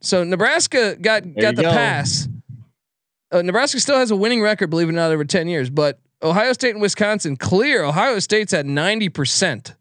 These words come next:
Speaker 1: uh, hundred seventeen and thirteen, and Wisconsin's at seventy-two percent, ninety-three and thirty-seven. Do you find that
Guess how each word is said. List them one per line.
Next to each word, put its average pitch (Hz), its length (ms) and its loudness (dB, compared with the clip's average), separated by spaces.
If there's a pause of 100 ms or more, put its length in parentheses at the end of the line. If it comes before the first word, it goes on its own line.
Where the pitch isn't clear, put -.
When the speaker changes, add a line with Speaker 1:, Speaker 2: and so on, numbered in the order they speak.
(760)
Speaker 1:
uh, 143 280 2
hundred 196 260 0
seventeen 185 540 0
and 135 120 -2
thirteen, 147 680 -2 (920)
and 170 240 0
Wisconsin's 180 720 0
at 156 180 -2
seventy-two 190 640 0
percent, 147 340 -2
ninety-three 160 400 -2
and 143 120 -2
thirty-seven. 135 600 -2
Do 165 120 -2
you 160 80 2
find 240 360 -2
that 240 220 0